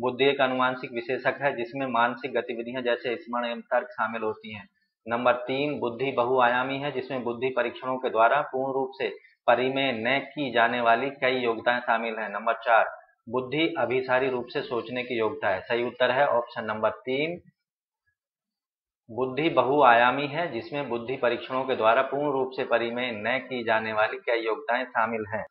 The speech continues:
दोस्तों, अगर आपने अभी तक हमारे चैनल को सब्सक्राइब नहीं किया है तो सब्सक्राइब जरूर कर लें, साथ ही घंटी के बटन को जरूर दबा दें जिससे आपको आने वाली नई वीडियोज़ का notification मिल जाए।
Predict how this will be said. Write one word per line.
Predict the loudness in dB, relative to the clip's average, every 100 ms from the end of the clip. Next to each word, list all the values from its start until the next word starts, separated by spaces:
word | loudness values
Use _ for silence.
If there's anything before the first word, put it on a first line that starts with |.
| _ _ _ -10
दोस्तों, | 0 0 4 4
अगर | 6 4
आपने | 6 4 2 2 2
अभी | 2
तक | 2 2
हमारे | 2 0 0
चैनल | 0 -2 -2
को | -4
सब्सक्राइब | -4 -4 4 4 4
नहीं | 0 -6
किया | -4 4 4
है | 4 -2
तो | -4 -10
सब्सक्राइब | -8 -8 2 4 4 0
जरूर | -2 -2 -4 -10 _ _ _ 2
कर | 2
लें, | 4 0 -2
साथ | -12 _ 4 4 4
ही |
घंटी | -2 -2 -2 0
के | 2
बटन | 2 0
को | -2
जरूर | 0 0 2
दबा | 4 6
दें | 4 0
जिससे | -4 2
आपको | 4 4 2
आने | 2 4 2 0
वाली | -2 -2
नई | -4 -2 -2
वीडियोज़ | -2 -2 -4
का | 2 4 4
notification | -2 -6 -10 -8 -8 -8
मिल | -6
जाए। | -2 -2